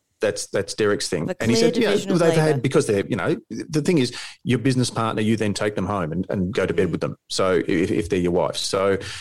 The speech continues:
Speaker 1: you, you can't help but take work home. And he said, yeah, sometimes they, you know, they've, they've locked horns or bumped heads or whatever, everything. But, but at the end of the day, they, they, they said, "Hey, remember, this is my bit." Yep, hundred.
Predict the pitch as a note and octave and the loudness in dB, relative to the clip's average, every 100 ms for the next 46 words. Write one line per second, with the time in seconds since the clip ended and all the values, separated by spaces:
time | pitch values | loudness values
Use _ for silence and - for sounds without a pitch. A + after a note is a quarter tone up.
0 | - - - - A2+ - A#2 A2 - B2 | -16 -16 -6 -2 -2 -2 -4 -2 -2 -2
1 | G#2+ G#2+ - - G2 F#2 - F#2+ - B2+ | 0 0 0 -2 0 -2 2 0 2 0
2 | G#2 C3+ C3+ D#3 A3 D3+ D#3+ C#3 A#2 F#2+ | 2 2 2 0 2 0 0 0 0 0
3 | G2 - G#2 F2+ F#2+ F#2 - G2 F#2+ F2+ | -2 -2 -2 -2 -2 -2 -2 -2 0 -2
4 | - F#2+ F2+ F#2 F#2 - - F#2+ E2+ F2+ | -2 -2 0 -2 -2 -6 -4 -4 0 0
5 | F2+ F2+ E2+ G2+ G2 - - A2+ G#2+ G#2+ | 2 0 0 -2 0 -2 0 0 0 0
6 | G2+ F#2+ C3 G#2+ G2+ - F#2+ F#2 G2 F#2 | 0 0 0 0 -2 -2 -4 -2 -2 -2
7 | G#2+ - F#2+ G2 - _ _ - - F#2+ | -4 -4 -4 -2 -4 _ _ -8 -4 -2
8 | F#2 - G2 G2 F#2+ G2+ A2+ - - A2+ | -2 -2 -2 0 2 0 -2 -6 -2 0
9 | - - _ _ _ _ - G#2+ - | 0 -8 _ _ _ _ -8 -6 -6